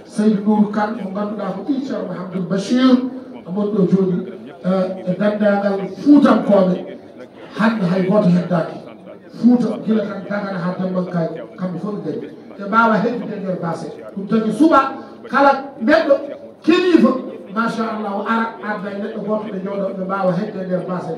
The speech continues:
Kono so a yaltii boowal ngal, walla ɓe ngarataade, a yii ko woni nder,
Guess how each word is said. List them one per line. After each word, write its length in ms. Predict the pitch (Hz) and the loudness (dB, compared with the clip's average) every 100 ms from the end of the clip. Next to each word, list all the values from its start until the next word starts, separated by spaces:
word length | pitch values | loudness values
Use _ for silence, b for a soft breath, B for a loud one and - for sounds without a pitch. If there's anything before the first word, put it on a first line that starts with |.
| B B - | B B -4
Kono 180 | 226 240 | 0 0
so 100 | 233 | 2
a 100 | 240 | 2
yaltii 440 | 262 285 277 277 | 4 6 8 8
boowal 300 | - 254 240 | 8 6 4
ngal, 220 | 220 208 - - - | 0 -4 -6 -12 -10
walla 260 | 180 262 269 | -2 0 0
ɓe 120 | 247 | 0
ngarataade, 560 | 226 247 240 240 226 220 - - - - - | -2 -2 2 4 6 6 4 -2 -12 -16 0
a 160 | 226 | 4
yii 460 | 247 302 285 - - - - | 10 10 10 8 6 -4 2
ko 60 | 226 | 6
woni 320 | 233 285 294 | 8 8 6
nder, 240 | 269 262 | 6 6